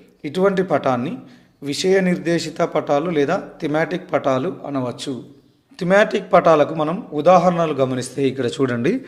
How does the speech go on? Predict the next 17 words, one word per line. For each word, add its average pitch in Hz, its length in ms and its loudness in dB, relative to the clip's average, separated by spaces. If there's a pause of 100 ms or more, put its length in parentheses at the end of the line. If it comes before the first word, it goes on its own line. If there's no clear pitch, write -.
(320)
రాజకీయ 156 600 6
పటాలు, 131 520 4 (600)
జిల్లాకు 151 440 4
సంబంధించిన 139 500 0
పటాలు, 131 540 0 (580)
అలాగే 139 360 4
దేశం 160 540 2
యొక్క 151 200 -2
పటం, 131 400 -2 (500)
ప్రపంచ 160 420 4
పటం, 131 520 0 (500)
జనాభా 143 520 4
పటాలు, 131 600 4 (180)
ఆర్థిక 151 400 0
స్థితిగతుల 143 640 0
పటాలు 139 540 -2 (300)
మొదలైనవి 135 720 0